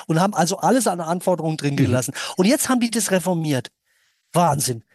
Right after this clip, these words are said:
Speaker 1: Wenig Klausuren, kurze Klausuren,
Speaker 2: Mhm.
Speaker 1: wissenschaftlicher Anspruch, sein, eine Top-Oberstufe, eine neue Oberstufe in Bayern. Nur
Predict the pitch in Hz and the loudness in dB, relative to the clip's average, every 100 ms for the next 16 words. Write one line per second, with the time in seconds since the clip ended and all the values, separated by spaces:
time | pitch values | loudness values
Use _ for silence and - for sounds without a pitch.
0 | _ - 170 254 240 - 240 214 185 208 | _ 0 2 4 2 2 0 2 0 0
1 | 262 _ _ _ - 247 - 214 202 185 | -2 _ _ _ 2 2 2 0 0 0
2 | 151 165 196 226 - 113 123 - - - | 0 -2 -4 -2 0 2 0 -4 -20 -20
3 | - - 143 233 285 247 220 214 202 190 | -20 -6 -2 0 0 0 0 -2 -2 -2
4 | 147 175 - 208 - 160 151 165 165 - | -4 -6 -8 -8 -2 0 0 0 -2 2
5 | 254 - 180 160 - 151 123 127 139 156 | 0 0 0 0 0 -4 -8 -10 -6 0
6 | 175 196 202 160 170 151 - 151 165 139 | 2 4 2 2 0 0 -4 -4 -4 0
7 | 143 135 - - - _ _ - 196 294 | 0 0 -4 -12 -16 _ _ -4 2 4
8 | 370 | 4